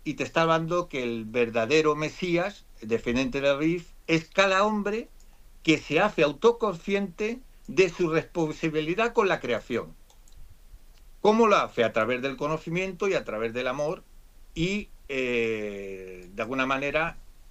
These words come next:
el alma se metaboliza en otra actitud hacia el mundo. Esto es muy importante. O sea, la ética en el mundo hebreo es muy, muy importante.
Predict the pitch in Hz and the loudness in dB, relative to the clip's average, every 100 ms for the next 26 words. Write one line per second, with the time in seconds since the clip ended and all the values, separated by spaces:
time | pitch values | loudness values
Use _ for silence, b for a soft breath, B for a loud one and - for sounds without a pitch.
0 | - - 123 120 147 147 160 180 170 165 | -12 -2 0 4 2 2 0 -2 -2 -4
1 | 131 117 120 113 117 156 156 160 147 131 | -2 -2 -2 -2 -2 -2 0 0 -2 -2
2 | 127 113 - 123 110 175 220 - 110 104 | -2 -2 -2 -6 -2 2 2 2 -2 -2
3 | 151 170 85 - b b 135 123 170 160 | -2 -4 -8 -12 b b -4 0 2 2
4 | 120 107 98 147 147 - 80 - b b | 0 -2 0 2 2 -4 -14 -16 b b
5 | b b - 117 107 120 117 110 120 139 | b b -2 0 0 2 4 6 4 4
6 | 160 156 160 151 143 147 139 143 143 151 | 0 4 2 2 -2 -4 0 0 2 2
7 | 160 156 156 156 123 127 160 185 - 123 | 2 0 -2 -2 -4 -2 -4 -6 -6 -4
8 | 127 110 107 85 95 82 90 | -4 -4 -6 -4 -6 -6 -14